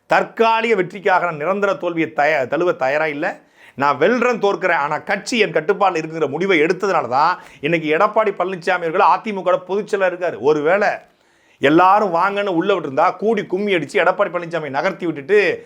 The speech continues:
யாரோ ஒருத்தர் தலைமை பொறுப்புக்கு போயிருப்பாங்க. எடப்பாடி பழனிசாமி இன்னைக்கு ஒரு எடப்பாடியில சட்டமன்ற உறுப்பினராக மட்டும்தான் இருந்திருக்க முடியும். அவர்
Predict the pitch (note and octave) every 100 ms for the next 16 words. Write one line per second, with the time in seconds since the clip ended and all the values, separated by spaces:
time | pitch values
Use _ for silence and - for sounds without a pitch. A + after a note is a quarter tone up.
0 | - - C3+ D#3+ F#3+ G3 F3 E3 C3+ D3
1 | F3 D#3+ D3 C#3 B2+ C#3 D3 G3+ F#3 D#3+
2 | E3+ F#3 D#3+ D#3 D#3+ F#3 D#3+ D3+ C3 -
3 | - C3 F3+ F#3 F#3+ G3+ E3+ D#3+ G#3 G#3
4 | G3 F3+ F3 D#3 D#3+ F3+ F3 E3 E3+ D#3
5 | D#3 A3 G3 C#3+ F#3